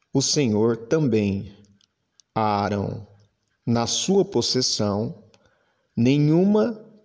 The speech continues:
terás." E no meio deles nenhuma parte terás. Eu sou a tua parte e a tua herança no meio dos filhos de Israel.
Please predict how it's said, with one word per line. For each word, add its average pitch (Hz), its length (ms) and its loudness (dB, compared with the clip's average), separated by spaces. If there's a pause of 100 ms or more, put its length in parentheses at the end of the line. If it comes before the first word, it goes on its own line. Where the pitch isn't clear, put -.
(140)
terás." 107 840 0 (600)
E 120 80 2
no 123 140 4
meio 151 340 4
deles 113 680 -2 (420)
nenhuma 147 460 2
parte 127 640 -4 (300)
terás. 156 680 0 (520)
Eu 160 280 4
sou 156 380 0
a 147 40 0
tua 110 260 -2
parte 110 480 -2
e 113 40 0
a 107 40 -2
tua 117 200 0
herança 110 440 0
no 135 120 -2
meio 131 280 2
dos 143 240 -2
filhos 165 320 -2
de 113 100 -4
Israel. 95 640 -4